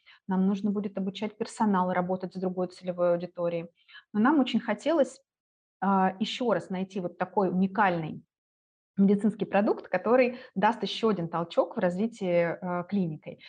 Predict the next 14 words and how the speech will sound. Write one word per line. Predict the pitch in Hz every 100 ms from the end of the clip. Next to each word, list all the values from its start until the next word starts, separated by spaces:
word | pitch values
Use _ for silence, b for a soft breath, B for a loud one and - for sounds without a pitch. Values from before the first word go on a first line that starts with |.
| B _
И | 202
мы | 208 311 339 - -
пошли | 202 233
в |
сторону | - 247 233 190
нашего | 185 226 - 196
страха. | - 202 190 190 269 392 -
Это | 233 233
была | 214 214
лазерная | 208 202 196 190
коррекция | 190 202 196 - 196
зрения, | 196 208 330 285 240 240
потому | 190 185
что, | - 190